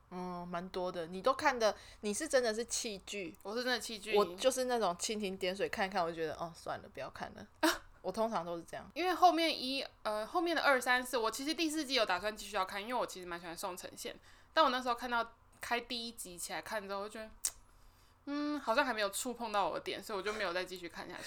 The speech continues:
Speaker 2: 去。
Speaker 1: 为什么？
Speaker 2: 我不知道，就是一个感觉。
Speaker 1: 他其实都在讲差不多的事情，对不对？
Speaker 2: 都是一样啊，反正就是办案啊，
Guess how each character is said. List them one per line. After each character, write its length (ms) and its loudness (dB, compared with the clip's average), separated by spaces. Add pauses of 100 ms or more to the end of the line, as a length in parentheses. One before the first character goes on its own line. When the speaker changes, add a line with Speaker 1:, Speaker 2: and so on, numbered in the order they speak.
Speaker 2:
去。 100 -14 (320)
Speaker 1:
为 140 2
什 120 -4
么？ 160 -16 (300)
Speaker 2:
我 100 -8
不 80 -8
知 100 -10
道， 200 8
就 100 -4
是 100 -8
一 60 -8
个 80 -4
感 180 -2 (120)
觉。 200 -14 (200)
Speaker 1:
他 120 4 (300)
其 140 -6
实 40 -6
都 140 4
在 140 2
讲 200 -4
差 160 -2
不 120 -2
多 100 -2
的 80 -2
事 180 -10
情， 200 -12
对 60 -16
不 40 -16
对？ 80 0
Speaker 2:
都 60 -2
是 120 0
一 40 2
样 180 4
啊， 140 2
反 160 -2
正 20 -6
就 80 -8
是 60 -4
办 200 0
案 240 -2
啊， 220 -12